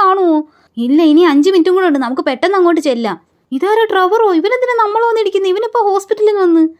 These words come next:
ഗൈസ്, ഇവൻ മൈക്കിളിനെ കൊന്നത് ഞാനാന്ന് പറഞ്ഞുകൊണ്ട് കള്ളു കുടിച്ചിട്ടെങ്ങാണ്ട് വന്ന് എന്നെ ഇടിക്കാൻ വരുവാ. ഗൈസ്, ഇതിനൊന്നും നമുക്ക് ടൈമില്ല.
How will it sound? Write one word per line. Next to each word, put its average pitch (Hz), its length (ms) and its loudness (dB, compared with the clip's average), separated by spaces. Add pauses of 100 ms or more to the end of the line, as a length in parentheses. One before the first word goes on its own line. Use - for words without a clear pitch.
(320)
ഗൈസ്, 302 300 -6
ഇവൻ 370 160 -2 (240)
മൈക്കിളിനെ 277 440 -2
കൊന്നത് 392 280 -2 (100)
ഞാനാന്ന് 370 400 0
പറഞ്ഞുകൊണ്ട് 359 360 0
കള്ളു 302 240 0
കുടിച്ചിട്ടെങ്ങാണ്ട് 359 540 -2
വന്ന് 349 180 0
എന്നെ 311 220 2
ഇടിക്കാൻ 339 300 -2
വരുവാ. 311 240 -2 (600)
ഗൈസ്, 277 300 -4
ഇതിനൊന്നും 349 340 2
നമുക്ക് 330 260 2
ടൈമില്ല. 311 380 2